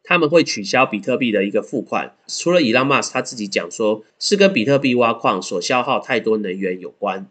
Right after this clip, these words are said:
但是凭良心讲，在过去的半年内，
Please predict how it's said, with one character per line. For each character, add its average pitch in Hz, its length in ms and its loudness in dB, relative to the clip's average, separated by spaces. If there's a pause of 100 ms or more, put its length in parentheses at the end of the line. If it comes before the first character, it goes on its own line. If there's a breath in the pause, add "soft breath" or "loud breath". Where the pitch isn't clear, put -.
(220)
但 185 140 4
是 180 100 -2
凭 135 160 0
良 123 180 2
心 135 220 -2
讲， 104 180 0
在 131 140 -2
过 131 180 2
去 123 160 -2
的 110 80 2
半 117 220 0
年 87 220 -8
内， 101 260 0